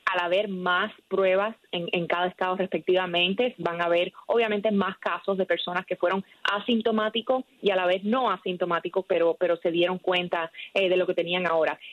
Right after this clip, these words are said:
Eh, para contestarte la pregunta, la verdad que él puede decir lo que quiera en ese sentido. Los estados son los que determinan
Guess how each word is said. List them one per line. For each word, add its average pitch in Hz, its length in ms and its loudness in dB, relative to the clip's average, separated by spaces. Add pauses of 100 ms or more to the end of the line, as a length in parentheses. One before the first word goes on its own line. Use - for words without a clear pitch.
Eh, 220 340 2 (240)
para 214 140 0
contestarte 226 420 -2
la 302 100 0
pregunta, 262 600 -2 (540)
la 214 160 2
verdad 208 240 0
que 262 220 0
él 220 180 0
puede 247 280 2
decir 233 380 2
lo 196 200 2
que 185 120 -2
quiera 208 280 0
en 214 80 0
ese 208 160 0
sentido. 208 420 2
Los 185 140 2
estados 190 300 -2
son 214 100 -2
los 226 80 -2
que 226 100 0
determinan 196 560 0